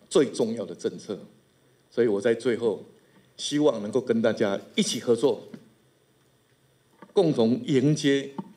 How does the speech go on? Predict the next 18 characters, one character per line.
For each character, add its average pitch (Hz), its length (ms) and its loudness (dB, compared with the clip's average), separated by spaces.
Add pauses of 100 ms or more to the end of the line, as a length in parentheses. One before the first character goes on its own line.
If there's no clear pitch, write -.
(280)
新 196 320 2
时 - 140 -2
代 131 160 2
的 113 80 0
未 113 140 -2
来， 90 180 -10 (840)
为 165 120 4
我 127 60 4
们 107 80 -2
的 110 80 -4
国 104 180 -4
家， 110 300 -4 (640)
为 143 140 4
我 113 40 4
们 101 80 -2
的 98 80 -4
人 98 160 -4
民， 85 280 -10